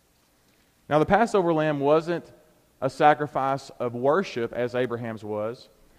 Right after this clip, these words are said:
and nor was it a sacrifice to pay for sin.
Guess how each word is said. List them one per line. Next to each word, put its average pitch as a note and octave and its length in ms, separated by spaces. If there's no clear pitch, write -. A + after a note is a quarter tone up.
and D3+ 220
nor A3 220
was E3+ 280
it E3 100
a C#3 80
sacrifice D#3 680
to D#3+ 80
pay C#3+ 220
for D#3 140
sin. F#3+ 440